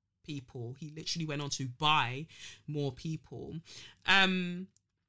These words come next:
then there were, someone said here that I want to point out that not too long ago, we were expecting to have Harriet Tubman gracing the twenty dollar bill. Remember that?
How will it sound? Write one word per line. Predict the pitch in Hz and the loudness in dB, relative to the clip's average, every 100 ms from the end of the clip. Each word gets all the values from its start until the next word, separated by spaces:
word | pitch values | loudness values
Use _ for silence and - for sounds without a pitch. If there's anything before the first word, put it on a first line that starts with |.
| _ _ _ _ _ _ _ _ _ _ _ _ _ - | _ _ _ _ _ _ _ _ _ _ _ _ _ -2
then | 226 262 | 2 4
there | 240 | 4
were, | 190 - | 0 -2
someone | - 208 208 | -2 0 0
said | - 160 | 0 -2
here | - 175 160 | -2 -2 -2
that | 156 143 | 0 2
I | 160 | 2
want | 190 | 0
to | 196 | -2
point | - 160 165 | -4 -4 -2
out | 151 | -4
that | 117 | -4
not | 165 - | -6 -4
too | - | -4
long | 165 156 | -2 -2
ago, | 147 147 139 | -4 -4 -6
we | 147 | -4
were | 147 | -6
expecting | 139 - 151 - 156 | -6 -6 -8 -8 -8
to | 147 | -6
have | 143 | -8
Harriet | - 151 151 - | -2 -2 -2 -6
Tubman | - 156 147 139 | -8 -4 -4 -4
gracing | 147 143 - 139 | -6 -4 -4 -4
the | |
twenty | 131 147 143 | -6 -6 -6
dollar | 147 143 135 | -8 -8 -8
bill. | 123 147 160 | -8 -8 -6
Remember | 151 139 139 | -6 -6 -6
that? | 127 143 202 | -6 -4 -4